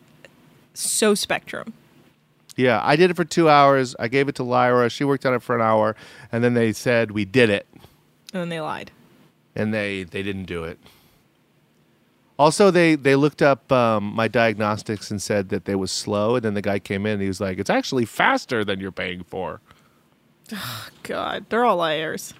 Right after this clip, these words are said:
Speaker 2: At first he said, "Hey, it's, it's running at four seventeen."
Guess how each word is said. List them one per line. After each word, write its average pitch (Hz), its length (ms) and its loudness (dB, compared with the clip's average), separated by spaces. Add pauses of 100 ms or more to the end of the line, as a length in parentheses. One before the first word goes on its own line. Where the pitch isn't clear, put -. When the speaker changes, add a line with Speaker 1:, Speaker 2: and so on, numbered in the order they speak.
(120)
Speaker 2:
At 151 140 4
first 202 260 2
he 202 80 2
said, 156 320 2
"Hey, 180 160 2
it's, 147 280 -2
it's 135 280 -2
running 175 280 0
at 135 120 -2
four 185 220 0
seventeen." 160 760 -6